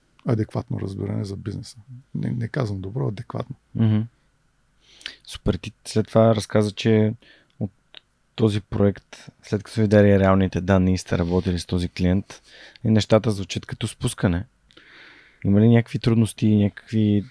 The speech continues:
Speaker 2: осъзнавания, които ти имаш по този път на развитие на една компания от двама до сто и двайсет човека?
Speaker 1: Много са, много са нещата. Ам, нали, първото нещо е, първото нещо е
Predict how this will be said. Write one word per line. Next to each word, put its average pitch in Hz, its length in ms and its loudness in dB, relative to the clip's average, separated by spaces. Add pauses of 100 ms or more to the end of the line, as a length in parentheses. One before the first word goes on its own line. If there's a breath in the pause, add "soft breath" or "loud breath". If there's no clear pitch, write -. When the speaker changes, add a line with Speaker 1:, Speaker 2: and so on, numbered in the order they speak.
(360 soft breath)
Speaker 2:
осъзнавания, 98 1000 2
които 92 260 -6
ти - 140 -4
имаш 92 240 0
по - 140 -20
този 87 280 -2
път - 300 -4
на 92 120 0
развитие 87 400 -4
на 90 80 0
една 87 180 -2
компания 87 500 -4
от 87 100 -6
двама 85 280 -2
до 92 100 -10
сто - 220 -12
и 80 80 -10
двайсет 113 360 -14
човека? - 340 -20 (1900 soft breath)
Speaker 1:
Много 170 440 4
са, 113 340 2 (400 loud breath)
много 156 240 0
са 180 140 -4
нещата. - 600 -6 (200)
Ам, 139 720 -8 (340)
нали, 123 300 -2
първото 127 500 0
нещо 107 360 -6
е, 127 300 -4 (1800)
първото 123 280 0
нещо 113 240 -4
е 117 100 -2